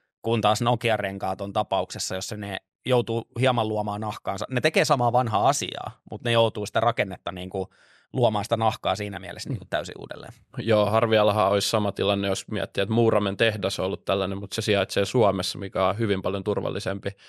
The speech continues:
Speaker 2: Jos, jos se vaikka palaisi, Harvian kilpailijan tehdas, en muista mikä kilpailija oli, mut varsin iso suomalainen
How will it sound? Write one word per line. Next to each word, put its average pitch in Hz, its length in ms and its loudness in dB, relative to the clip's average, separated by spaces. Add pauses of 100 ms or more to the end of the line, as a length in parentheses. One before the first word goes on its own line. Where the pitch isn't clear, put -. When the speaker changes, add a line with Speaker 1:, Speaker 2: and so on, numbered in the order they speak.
(300)
Speaker 2:
Jos, 123 340 2
jos 117 200 -4
se 98 100 -4
vaikka 104 220 0
palaisi, 107 540 4
Harvian 127 500 2
kilpailijan 95 760 0
tehdas, 101 420 0
en 98 60 -2
muista 98 380 0 (120)
mikä 104 220 0
kilpailija 92 560 0
oli, 95 140 2
mut 95 180 -6
varsin 98 360 0
iso 107 200 0
suomalainen 87 640 -2